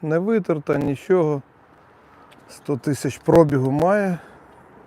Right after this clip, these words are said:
І машина в класному стані. Чи то трошки більше в неї, скільки там пробігу? Ну, сто. В мене, до речі, стоїть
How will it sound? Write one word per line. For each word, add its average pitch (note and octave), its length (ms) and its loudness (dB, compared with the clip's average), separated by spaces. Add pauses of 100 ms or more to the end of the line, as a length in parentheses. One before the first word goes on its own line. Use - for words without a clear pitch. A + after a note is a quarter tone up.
(1300)
І - 40 -14
машина C#3 580 -8
в - 80 -10
класному C3 540 -6
стані. A2+ 420 -8
Чи - 140 -20
то A#2+ 140 -12
трошки C3 340 -12
більше E3 360 -12
в D#3+ 60 -8
неї, D#3 240 -6
скільки - 340 -16
там C#3+ 140 -12 (920)
пробігу? C3+ 580 -12 (680)
Ну, G#3 120 -6
сто. - 240 -4
В C#3+ 40 0
мене, F#3 280 2 (360)
до D#3 180 0
речі, D#3 280 -2
стоїть D#3 460 -2